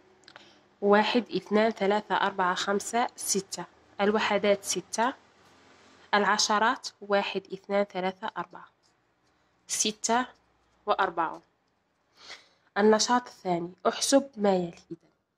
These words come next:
لاحظ معي، أربعة عشر زائد ثلاثة وعشرون. أربعة زائد ثلاثة. أربعة،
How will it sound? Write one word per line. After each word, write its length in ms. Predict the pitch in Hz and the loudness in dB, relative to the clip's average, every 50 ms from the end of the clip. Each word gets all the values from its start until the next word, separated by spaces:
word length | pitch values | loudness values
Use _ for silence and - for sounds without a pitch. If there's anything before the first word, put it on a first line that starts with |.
| _ _ _ _ _ _ _ _ | _ _ _ _ _ _ _ _
لاحظ 380 | 214 214 226 - - 220 196 196 | 2 2 2 2 0 -2 0 2
معي، 320 | 202 190 175 185 254 294 - _ _ _ _ _ _ _ _ _ _ _ _ - | 2 2 4 2 2 0 -2 _ _ _ _ _ _ _ _ _ _ _ _ 0
أربعة 440 | 190 190 185 190 196 185 185 185 180 - 196 | 0 0 2 0 0 0 0 -2 -2 -4 -4
عشر 560 | 185 175 180 214 220 - - 269 285 277 - _ _ _ _ _ _ _ _ _ _ _ _ _ | -2 -2 -2 0 0 0 0 0 0 -2 -4 _ _ _ _ _ _ _ _ _ _ _ _ _
زائد 480 | - 190 202 202 202 196 - 190 220 202 - - | -6 0 4 4 6 6 4 2 -2 -2 -4 -10
ثلاثة 760 | - - 196 185 190 196 202 196 - - - 208 208 208 - - | -6 -2 0 2 2 2 2 0 -2 -4 -4 -2 -2 -2 -2 -2
وعشرون. 580 | 175 202 196 185 190 - - - 180 170 170 - _ _ _ _ _ _ _ _ _ _ - _ _ _ _ _ _ _ _ _ _ _ _ _ _ _ _ _ - 247 | -2 -2 0 0 0 0 0 0 -2 -6 -8 -8 _ _ _ _ _ _ _ _ _ _ -20 _ _ _ _ _ _ _ _ _ _ _ _ _ _ _ _ _ 0 2
أربعة 640 | 233 247 214 214 240 233 214 226 254 302 339 - _ _ _ _ _ _ _ | 2 4 4 4 2 4 4 2 0 0 -2 -6 _ _ _ _ _ _ _
زائد 420 | 202 185 208 208 202 - - 214 - _ _ | -2 2 4 4 4 2 0 -4 -6 _ _
ثلاثة. 280 | - 208 190 185 175 170 - _ _ _ _ _ _ _ _ - | -6 -6 -6 -6 -8 -10 -12 _ _ _ _ _ _ _ _ -10
أربعة، 500 | 180 175 175 175 180 170 - 214 254 - | -10 -10 -10 -12 -14 -8 -8 -8 -8 -8